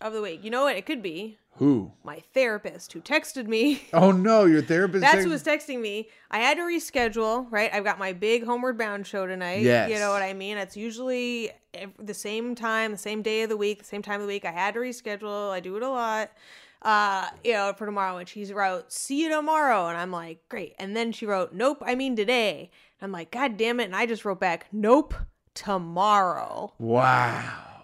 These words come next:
Speaker 1: Do you
Speaker 2: And
Speaker 1: think that was rude? I was in the middle of a podcast.
Speaker 2: <sighs> Yeah.
Speaker 1: But these people charge you even if you, if you don't show up for your thing. So I was like, "No, no, no, I did this ahead of time."
Speaker 2: Oh, you had already told her.
Speaker 1: Like,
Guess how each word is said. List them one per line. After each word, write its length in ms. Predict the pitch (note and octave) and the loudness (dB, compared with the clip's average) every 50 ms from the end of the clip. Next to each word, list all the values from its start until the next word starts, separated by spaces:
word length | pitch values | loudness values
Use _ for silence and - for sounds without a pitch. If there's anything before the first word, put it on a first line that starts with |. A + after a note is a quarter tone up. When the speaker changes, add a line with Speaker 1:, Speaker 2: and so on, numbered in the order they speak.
| _ _ | _ _
Speaker 1:
Do 60 | - G#3+ | -6 -2
you 60 | - | 0
Speaker 2:
And 80 | A#3+ | 0
Speaker 1:
think 140 | B3+ B3+ A#3+ | 0 2 4
that 160 | B3 A#3+ A3+ | 4 4 4
was 160 | A3+ A#3 G#3 F#3+ | 4 0 -2 -2
rude? 420 | F#3 F#3+ G3+ G#3 A3+ C4 C#4 C4 | -4 -4 -2 -2 0 0 0 0
I 80 | A3+ G#3+ | 0 -2
was 80 | G#3+ | -2
in 60 | A3+ | -2
the 40 | A#3+ | 0
middle 160 | A#3+ A#3 A3 | 0 0 0
of 60 | F#3 D#3 | -2 -4
a 100 | - - | -8 -4
podcast. 720 | G#3+ A3+ A#3+ A#3 A3+ G#3 F3+ D#3+ D#3+ E3+ - - - - _ | -2 -2 -2 -2 -2 -4 -4 -4 -4 -6 -10 -16 -20 -18 _
Speaker 2:
<sighs> 60 | - - - - A#2 - - G2+ C3 | -10 -10 -8 -8 -8 -8 -6 -4 0
Yeah. 480 | C#3+ D#3+ F3 G3 A3 A#3 A#3+ B3 A3+ | 4 6 8 8 10 10 10 8 8
Speaker 1:
But 100 | G3+ C4 | 8 8
these 180 | F4+ G4 G#4 - | 8 6 6 8
people 400 | - G4+ A4 A#4 G#4 G4+ D#4 C4 | 8 8 8 10 8 6 4 0
charge 400 | - B3 D#4 F4 F#4+ F#4+ D4 B3 | 0 2 4 6 6 4 2 0
you 240 | A#3 A3 G#3+ G#3+ G#3+ - - | 0 0 2 0 0 -2 -4
even 180 | B3+ C4 C#4+ C#4 | -4 -2 -2 -4
if 120 | B3+ - | -2 -2
you, 140 | B3+ C4 - | -4 -4 -4
if 100 | - - | -4 -4
you 60 | A#3+ | -2
don't 160 | B3 B3 A3+ - | -2 -2 -2 -2
show 160 | - C#4 C4 | -4 -4 -4
up 140 | B3 C4 - | -4 -4 -4
for 40 | |
your 120 | B3 G#3+ F#3+ | -4 -4 -2
thing. 320 | F3+ C#4 B3+ G#3+ F#3+ F#3+ | -2 -2 -2 -2 -4 -6
So 120 | - G#3+ G3 | -6 -4 -4
I 60 | F#3+ | -4
was 80 | G3 | -2
like, 160 | F#3 F3+ F3 G3 | -4 -6 -6 -2
"No, 160 | A3 A#3+ C4 | 0 0 2
no, 160 | C#4 D4 D4 | 2 2 2
no, 220 | D4 C#4 C4 A#3 | 2 2 2 2
I 120 | G#3+ G#3+ A3+ | 2 2 0
did 220 | G#3+ G#3 B3 G#3+ | 0 -4 -6 -6
this 160 | A#3 A3+ - | -6 -8 -10
ahead 240 | F#3+ F3 A3 B3 A#3+ | -8 -6 -6 -6 -6
of 80 | F3 F3+ | -8 -12
time." 440 | - G3+ F#3 F3+ F3+ F#3+ F#3+ G3+ - _ _ _ _ | -14 -14 -12 -12 -14 -14 -16 -18 -20 _ _ _ _
Speaker 2:
Oh, 180 | - C#3+ C#3+ C#3 | 4 6 6 8
you 180 | C3+ D3 D#3+ | 8 8 10
had 120 | D#3+ D#3 D#3 | 10 10 12
already 360 | D#3+ F3 F#3 F3+ D#3+ D3+ C3 | 12 10 10 10 8 6 4
told 340 | A#2 C#3 E3 D#3+ D3+ C3+ A2+ | 4 4 6 6 6 6 4
her. 260 | G2+ F2+ F2+ G2 G2+ G2 - - - - - _ | 0 -2 -6 -8 -10 -14 -18 -18 -18 -20 -20 _
Speaker 1:
Like, 380 | - G#3 G#3+ G3+ G3 G3 - - | -2 0 0 0 0 -2 -10 -18